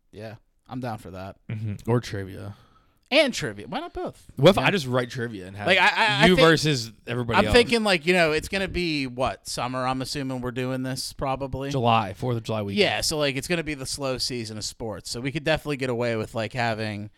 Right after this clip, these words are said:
Speaker 1: a very, like, top five trivia, a whole bunch of random nonsense.
Speaker 2: Ooh.
Speaker 1: And it'll just be, like, a miscellaneous
Speaker 2: What,
Speaker 1: episode.
Speaker 2: what about we bring people in, and if they get a trivia question wrong, they take a shot?
Speaker 1: Yeah.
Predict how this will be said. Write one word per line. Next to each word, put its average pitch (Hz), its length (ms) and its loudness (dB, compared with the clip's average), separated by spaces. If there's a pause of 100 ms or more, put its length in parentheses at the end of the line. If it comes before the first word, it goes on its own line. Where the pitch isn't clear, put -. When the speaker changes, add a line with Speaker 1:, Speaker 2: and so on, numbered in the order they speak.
(600)
Speaker 1:
a 135 100 0
very, 131 500 -2
like, 123 240 -6
top 143 360 -2
five 123 360 2
trivia, 120 840 -4 (640)
a 131 80 -6
whole 160 180 0
bunch 139 280 -10
of 113 100 -12
random 107 320 -4
nonsense. 98 840 -10 (960)
Speaker 2:
Ooh. 147 380 -8 (160)
Speaker 1:
And 151 80 0
it'll 147 100 2
just 117 140 -6
be, 143 80 2
like, 131 140 2
a 127 40 -2
miscellaneous 117 680 -4
Speaker 2:
What, - 60 -6
Speaker 1:
episode. - 400 -10
Speaker 2:
what 151 140 -6
about 135 560 -6
we 135 120 -14
bring 123 220 -12
people 117 320 -12
in, 117 200 -10
and 107 140 -18
if 101 120 -20
they 104 260 -14
get 104 220 -20
a - 20 -20
trivia 104 240 -20
question 104 260 -18
wrong, 98 180 -18 (120)
they 92 80 -16
take 90 100 -18
a 90 40 -18
shot? 90 380 -16 (1000)
Speaker 1:
Yeah. 135 240 0